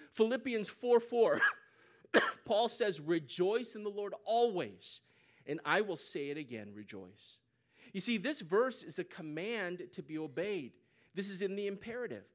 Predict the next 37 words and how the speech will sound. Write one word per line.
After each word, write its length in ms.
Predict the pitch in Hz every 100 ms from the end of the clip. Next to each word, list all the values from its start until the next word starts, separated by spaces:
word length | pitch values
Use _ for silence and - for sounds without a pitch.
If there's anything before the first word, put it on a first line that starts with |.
| _ _ 196
Now, 80 |
you 120 | 247 349
might 180 | 339
be 80 | 269
thinking, 380 | 233 233 208 196
"Uh, 100 | 196
that's 240 | 269 403
kinda 200 | - 466
weird. 480 | 247 131 120 123 349 - _ _ _ _
How 160 | - 311
can 180 | 349 339
you 100 | 339
command 580 | - 220 170 190 247 -
someone 400 | - 185 185 185
to 60 |
be 140 | 190 185
happy? 520 | 226 269 - 131 - _ _ _ _ 262
You 80 |
can't 240 | - 381 311
just 180 | 214 - -
order 580 | 202 302 330 196 117 - _
someone 380 | - 160 147 139
to 60 | 120
have 220 | 117 110
joy, 380 | 135 151 196 127
can 320 | - 139 180
you?" 220 | 247 339 - _ _ _ _ _
Well, 200 | 226 - -
the 120 | 180
reason 440 | 170 302 311 311
why 120 | 240 185
we 140 | 151
struggle 480 | - - 185 196 214
with 160 | 214
this 220 | 233 233 -
is 160 | 139
because 340 | 135 147 165